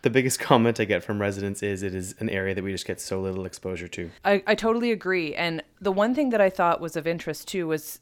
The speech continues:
Speaker 2: the urology residents here do, um, different topics, and I was the advisor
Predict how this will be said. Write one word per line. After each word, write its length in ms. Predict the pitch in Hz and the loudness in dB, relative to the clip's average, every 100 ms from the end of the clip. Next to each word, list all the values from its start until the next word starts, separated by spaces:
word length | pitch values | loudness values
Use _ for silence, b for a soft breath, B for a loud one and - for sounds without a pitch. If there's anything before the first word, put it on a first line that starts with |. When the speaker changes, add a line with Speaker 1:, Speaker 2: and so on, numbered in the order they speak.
| _ | _
Speaker 2:
the 380 | 170 156 151 151 | -8 -6 -6 -4
urology 540 | 160 175 175 240 196 160 | 2 4 4 4 2 0
residents 440 | 143 143 139 127 | -2 -2 -8 -8
here 260 | - 139 135 | -8 -6 -6
do, 580 | 135 156 151 147 147 139 - | -6 -4 -2 -2 -2 -6 -4
um, 380 | 143 135 - 135 | -4 -2 -4 -8
different 340 | - - 151 | -8 -8 -8
topics, 500 | - 175 170 - - 180 | -6 -6 -4 -8 -6 -6
and 120 | 165 | 0
I 160 | 156 | 0
was 180 | 170 165 | 2 -2
the 140 | 156 147 | -4 -6
advisor 760 | 135 151 151 175 156 127 139 | -6 -2 -2 -2 -4 -6 -6